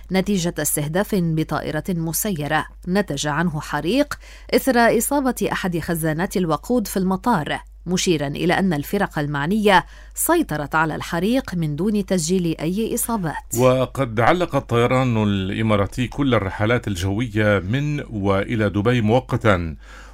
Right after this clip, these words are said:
Speaker 2: وأغلقت شرطة دبي الحركة المرورية مؤقتاً على شارع المطار ونفقه،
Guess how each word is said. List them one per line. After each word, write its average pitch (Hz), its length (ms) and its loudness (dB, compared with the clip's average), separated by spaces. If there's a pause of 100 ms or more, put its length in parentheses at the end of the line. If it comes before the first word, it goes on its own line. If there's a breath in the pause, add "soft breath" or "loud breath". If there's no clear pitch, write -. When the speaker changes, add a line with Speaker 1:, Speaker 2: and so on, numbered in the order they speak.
(120)
Speaker 2:
وأغلقت 104 800 2
شرطة 120 480 -2
دبي 110 300 0
الحركة 113 500 -2
المرورية 107 920 0
مؤقتاً 123 720 -4
على 92 280 0
شارع 104 320 2
المطار 101 420 0
ونفقه، 123 680 -2